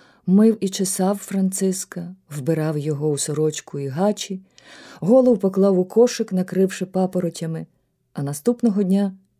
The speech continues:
кур'єр приніс немовля від убитої Анни. Цілий день, коли в Ялівці урочисто ховали Франца,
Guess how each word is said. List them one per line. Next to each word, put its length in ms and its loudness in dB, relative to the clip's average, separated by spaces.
кур'єр 440 2
приніс 460 -4
немовля 460 -2
від 180 -6
убитої 580 -4
Анни. 500 -8
Цілий 420 0
день, 240 4
коли 240 2
в 20 2
Ялівці 480 0
урочисто 480 0
ховали 360 -2
Франца, 580 -2